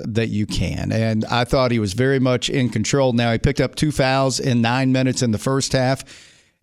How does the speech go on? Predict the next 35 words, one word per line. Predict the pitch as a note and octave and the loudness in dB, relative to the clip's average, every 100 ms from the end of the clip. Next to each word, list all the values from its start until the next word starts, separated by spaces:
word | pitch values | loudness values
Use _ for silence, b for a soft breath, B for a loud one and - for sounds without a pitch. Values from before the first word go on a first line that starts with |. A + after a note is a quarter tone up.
| - | -2
They | C#3 | 2
weren't | C#3+ D#3+ D#3 | 4 2 2
overly | D3+ D3+ C#3+ C3+ B2+ | 2 2 2 2 2
aggressive | A2+ B2 C3+ D#3 C3 | 2 0 0 0 -2
fouls. | - B2+ C3+ C#3 - | 0 2 2 0 -2
And | D3 D3+ | -2 0
then | G#3+ | 0
in | G3+ | 0
the | D3 | 0
second | - A#3+ - E3+ | 0 -2 0 0
half, | A#2+ A2+ A#2+ - _ b _ | 2 2 0 -4 _ b _
he | - D#3+ | -2 0
played | - E3 C3+ | 2 2 2
eighteen | F3 E3+ E3 D#3 C#3+ | 0 0 0 0 2
minutes | C3 C#3 B2 A2+ | 2 0 0 0
and | A2 | 0
committed | A#2 B2 B2 G#2+ | 0 0 0 0
just | A2+ - | -2 -2
one | G#2+ A#2 G#2+ | -2 0 -2
foul. | - F#2+ - - | -2 -4 -4 -4
So | A#2+ | -2
that | A2 C3+ - | 2 0 0
was | C#3 B2+ | -2 -2
good | G#2+ B2+ B2 | 0 0 0
to | A#2+ | -2
see | - A#2 G#2+ G#2 G#2+ B B B B B B _ - | -2 -2 0 0 -2 B B B B B B _ -2
him | D3+ D#3 | 0 2
play | C3+ C#3+ C3 | 2 2 4
well | A#2+ A2+ A#2 A#2 | 4 2 2 2
and | A#2+ A#2 A#2 A#2 - - | 2 0 0 0 -4 -2
play | - C#3+ C3+ | 2 2 2
under | C#3 C3 B2+ | 2 0 0
control. | A2+ - C3 D3 E3 | -2 0 2 2 2
And | D3 | 2
then | C3 C3 B2+ | 2 2 0